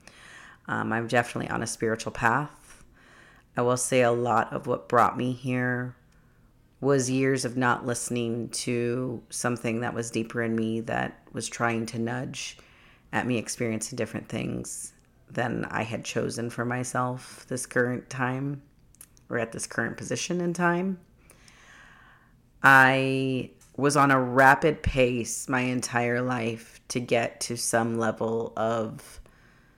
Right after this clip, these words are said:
success. I wanted to be married. I wanted to have a family. I wanted to be a good wife. I wanted to be a great mom. I wanted to be really successful at my profession and my career.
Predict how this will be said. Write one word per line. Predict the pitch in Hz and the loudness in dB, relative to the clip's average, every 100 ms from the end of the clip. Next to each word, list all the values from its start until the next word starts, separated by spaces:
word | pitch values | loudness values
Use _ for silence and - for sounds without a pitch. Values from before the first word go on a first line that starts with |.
| _ _ _ _ | _ _ _ _
success. | - - 127 - 98 - - - - - - - _ | -8 -4 -2 0 0 -2 -4 -6 -8 -10 -14 -18 _
I | 113 123 | -4 -2
wanted | 123 117 113 107 107 | 0 0 0 -2 -4
to | 131 - - | -8 -12 -6
be | 110 | -2
married. | 113 123 127 123 117 - | 0 2 2 2 0 -4
I | - | -6
wanted | 113 113 117 - 160 | -6 -6 -6 -8 -8
to | 117 | -10
have | 117 | -8
a | 113 | -8
family. | - 131 135 131 131 123 - | -4 -2 0 0 0 -2 -4
I | 123 | -6
wanted | 127 123 123 117 | -6 -6 -6 -10
to | - | -8
be | 110 | -8
a | 113 | -6
good | 123 | -6
wife. | 117 123 127 127 - | 2 6 6 4 -2
I | 117 | -4
wanted | 117 117 | -4 -4
to | 107 | -6
be | - | -6
a | 101 | -6
great | 104 98 | -4 -4
mom. | 123 131 131 127 127 123 - - - - - | 0 2 2 2 0 -4 -12 -18 -18 -8 -4
I | |
wanted | 117 117 123 123 - | -2 0 -2 -4 -6
to | - 117 | -4 -4
be | 113 120 | -4 -6
really | 113 127 127 | -4 -2 -2
successful | 127 - - 123 123 - 123 123 123 | -2 -4 -2 -2 -2 -2 0 0 0
at | - | -4
my | 117 | -6
profession | 110 - 120 120 - 123 123 | -8 -4 0 0 0 -4 -4
and | 123 | -4
my | 113 | -6
career. | 110 - 120 127 127 131 135 120 | -8 -6 0 2 4 4 2 -4